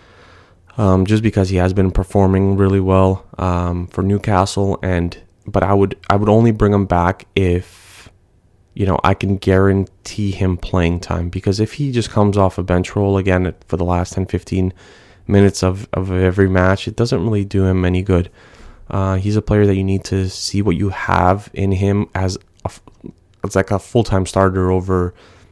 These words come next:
you know, seven to ten matches to see where, where he kinda stands. Um, and with Odegaard leaving,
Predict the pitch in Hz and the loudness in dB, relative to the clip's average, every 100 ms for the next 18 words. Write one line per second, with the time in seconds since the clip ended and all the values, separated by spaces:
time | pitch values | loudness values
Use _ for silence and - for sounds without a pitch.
0 | _ - 95 87 82 - 95 95 90 - | _ -6 -2 -2 -2 0 2 2 -2 -2
1 | 90 90 87 82 - 87 - 92 98 95 | -2 0 0 0 -4 -10 -8 -6 -4 -2
2 | 90 92 - 92 87 - 87 - 95 90 | -2 -4 -4 -4 -4 -6 -6 -4 -2 -2
3 | 82 85 - - - - - - - 95 | -2 -6 -12 -20 -20 -20 -20 -16 -6 -2
4 | 95 92 92 92 - - 95 101 101 - | 0 0 -2 -4 -8 -6 -2 0 0 0
5 | 123 117 98 95 98 95 95 92 | 0 2 2 2 0 2 0 0